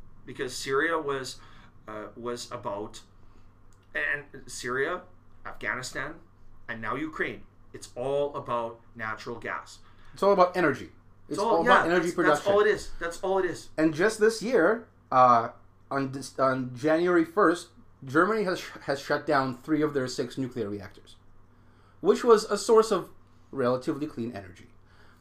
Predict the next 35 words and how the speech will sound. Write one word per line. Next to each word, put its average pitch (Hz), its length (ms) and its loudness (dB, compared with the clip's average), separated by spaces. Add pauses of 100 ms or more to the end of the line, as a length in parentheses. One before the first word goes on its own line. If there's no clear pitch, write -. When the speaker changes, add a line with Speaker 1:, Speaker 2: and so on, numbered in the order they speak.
(140)
Speaker 2:
That 208 280 6
energy 196 580 2 (220)
sector, 151 640 2 (280)
the 139 180 -4
production, 160 600 2 (100)
is 135 140 -6
getting 160 240 2
replaced 151 540 0
directly 160 640 4 (420)
by 151 100 8
Russian, 139 480 2 (460)
uh, 113 300 2
by 123 240 4
Rus-, 131 200 2
Russian 139 300 0
natural 120 320 -2
gas. 110 320 -8 (260)
Speaker 1:
Yeah. - 80 -18 (100)
Speaker 2:
By 143 200 8
the 151 120 6
end 294 120 4
of 262 100 -4
the 170 100 2
year, 135 320 0 (280)
they're 202 160 2
slated 170 300 -2
to - 100 0
shut 175 260 -2
down 165 300 0 (280)
the 123 120 -4
rest 240 240 4
of 156 80 0
their 131 100 -2
nuclear 117 320 -6
reactors. 107 480 -8